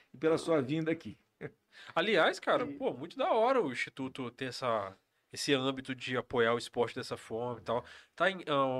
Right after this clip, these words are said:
Speaker 2: o Instituto tá em outras frentes também, além do, da Liga X?
Speaker 1: Tem, o Instituto, é... Albert Seib, ele foi criado em outubro de dois mil e dezoito, né? E das dezessete O D S da onu, o Instituto lida em nove. Então, o Instituto tem projetos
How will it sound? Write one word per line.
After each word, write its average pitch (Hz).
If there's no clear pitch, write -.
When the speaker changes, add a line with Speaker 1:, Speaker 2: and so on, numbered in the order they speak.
Speaker 2:
o 120
Instituto 156
tá 160
em 135
outras 123
frentes 117
também, 220
além 131
do, 113
da 113
Liga 110
X? 269
Speaker 1:
Tem, 113
o 120
Instituto, 143
é... 107
Albert 107
Seib, 127
ele 113
foi 113
criado 110
em -
outubro 107
de 107
dois 104
mil 107
e -
dezoito, 135
né? 165
E 120
das 117
dezessete 135
O 160
D 131
S 117
da 110
onu, 127
o 120
Instituto 143
lida 143
em 175
nove. 147
Então, 156
o 151
Instituto 147
tem 160
projetos 147